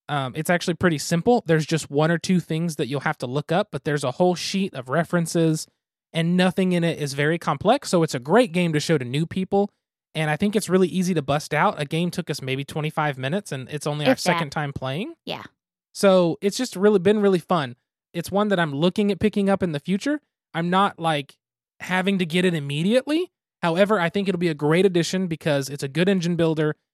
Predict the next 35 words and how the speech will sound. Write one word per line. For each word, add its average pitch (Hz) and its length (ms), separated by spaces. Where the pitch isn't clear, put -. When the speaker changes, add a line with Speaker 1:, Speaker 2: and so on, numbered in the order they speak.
Speaker 1:
It's 147 200
easily 180 380
accessible 147 540
to 139 80
people. 127 480
Speaker 2:
It 247 80
has 233 260
fun 240 240
marbles 220 380
for 254 100
the 247 100
cats 214 320
to 185 80
steal. 190 360
Speaker 1:
It's 165 120
got - 240
great 175 320
marbles. 147 440
So 180 120
it's 170 120
got 208 160
this 220 180
little 196 180
marble 156 440
dispenser 190 560
that 156 140
has, 156 220
like, 151 140
a 123 100
hopper 165 440
that 131 120
holds 156 360
all 147 260
of 131 100
'em, 131 180